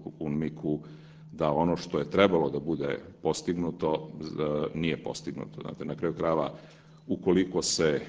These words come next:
pogotovo kad je reč o domovima, e, stvari mogu, e, zaista dovesti u to stanje u koje su dovedene sedamnaestog, osamnaestog marta, onda je za dva dana. Onda je ovih nekoliko meseci bilo dovoljno da se uradi više. E, imamo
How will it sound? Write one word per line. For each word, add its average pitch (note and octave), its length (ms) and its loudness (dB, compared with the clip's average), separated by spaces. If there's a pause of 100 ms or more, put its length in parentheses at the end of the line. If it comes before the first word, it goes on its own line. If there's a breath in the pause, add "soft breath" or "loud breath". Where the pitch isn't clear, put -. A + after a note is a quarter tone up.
(200)
pogotovo E2 440 2
kad D#2 120 2
je D#2+ 60 4
reč E2+ 220 0
o C#2+ 60 -2
domovima, C#2 680 0
e, - 520 -16 (440)
stvari F2 440 4
mogu, D#2 560 2
e, D2 100 0 (640)
zaista D2 280 -2
dovesti D2 380 0
u D2 40 -8
to D2+ 140 -2
stanje D#2 320 -2
u D2 40 -2
koje D2+ 140 0
su D2+ 120 -6
dovedene D2 420 0
sedamnaestog, D2+ 560 -4
osamnaestog D2+ 540 -4
marta, D2+ 340 -2
onda C#2+ 220 -2
je C#2 220 0 (220)
za D#2+ 160 0
dva D2+ 220 0
dana. C2+ 320 -4 (240)
Onda D2 260 -2
je D2 40 0
ovih D2 200 -2
nekoliko D2 380 -4
meseci C#2+ 400 -4
bilo C2+ 200 -2
dovoljno C#2 300 -2
da C2 60 -4
se - 120 -8
uradi C#2 340 -4
više. C2 280 -6
E, - 40 -12 (720 loud breath)
imamo D2+ 360 -2